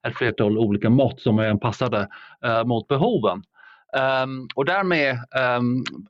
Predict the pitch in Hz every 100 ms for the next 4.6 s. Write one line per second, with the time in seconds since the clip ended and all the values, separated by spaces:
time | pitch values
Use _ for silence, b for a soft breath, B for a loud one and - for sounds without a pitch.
0 | _ - 160 156 143 127 135 131 139 127
1 | 117 127 135 123 190 185 127 107 B B
2 | - 120 131 127 131 127 117 120 123 127
3 | - 170 - 123 107 101 113 107 123 117
4 | 110 117 127 135 165 110